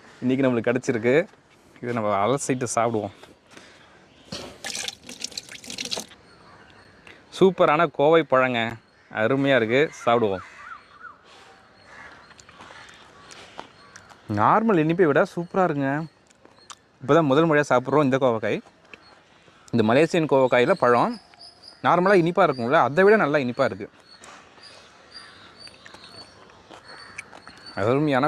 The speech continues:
கோவை பழம் காலையில சாப்பிட்றோம். சூப்பர். இது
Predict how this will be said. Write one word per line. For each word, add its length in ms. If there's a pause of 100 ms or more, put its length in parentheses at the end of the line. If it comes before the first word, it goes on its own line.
(140)
கோவை 320
பழம் 200 (840)
காலையில 440
சாப்பிட்றோம். 380 (2000)
சூப்பர். 320 (2750)
இது 100